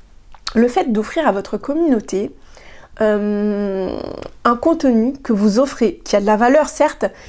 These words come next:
mais que vous offrez, alors n'offrez pas n'importe quoi, hein, n'offrez pas des choses, attention, qui ont trop de valeur,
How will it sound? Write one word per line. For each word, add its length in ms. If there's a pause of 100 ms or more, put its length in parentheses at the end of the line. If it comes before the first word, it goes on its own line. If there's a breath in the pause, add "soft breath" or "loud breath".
(160 loud breath)
mais 100
que 120
vous 240
offrez, 400
alors 180
n'offrez 320
pas 160
n'importe 380
quoi, 240
hein, 100
n'offrez 300
pas 140
des 120
choses, 420 (380 loud breath)
attention, 420
qui 140
ont 80
trop 260
de 80
valeur, 600